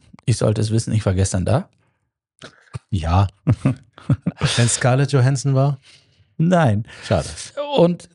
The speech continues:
Speaker 1: zwar haben die zwei wahnsinnig unterschiedliche Konzepte. Der eine, nämlich Bob Dylan, was ich total nachvollziehen kann.
Speaker 2: Rob Zimmerman.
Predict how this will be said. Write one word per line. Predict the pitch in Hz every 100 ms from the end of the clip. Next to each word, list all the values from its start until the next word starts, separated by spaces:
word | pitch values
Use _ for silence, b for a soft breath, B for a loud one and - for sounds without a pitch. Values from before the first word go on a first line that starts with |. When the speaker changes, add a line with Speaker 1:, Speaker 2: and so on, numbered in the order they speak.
| -
Speaker 1:
zwar | - 160 185 - -
haben | 135 185 185
die | 185 -
zwei | - - 139 165 165 _
wahnsinnig | 123 117 139 190 214 165 165 165 - -
unterschiedliche | 190 170 151 - 160 - 139 143 135 131 B B B B -
Konzepte. | - 135 - - 139 - - - - _ _ _ -
Der | 139 143 -
eine, | 156 208 208 139 220 294 _ _ -
nämlich | 135 143 139 127 - _ _
Bob | 127 123 -
Dylan, | 139 135 156 -
was | 127 131 135 -
ich | 113 -
total | 107 101 95
nachvollziehen | 87 127 180 - 87 - 85 80
kann. | - 113 202 - _ B B -
Speaker 2:
Rob | 113 104
Zimmerman. | 131 107 90 82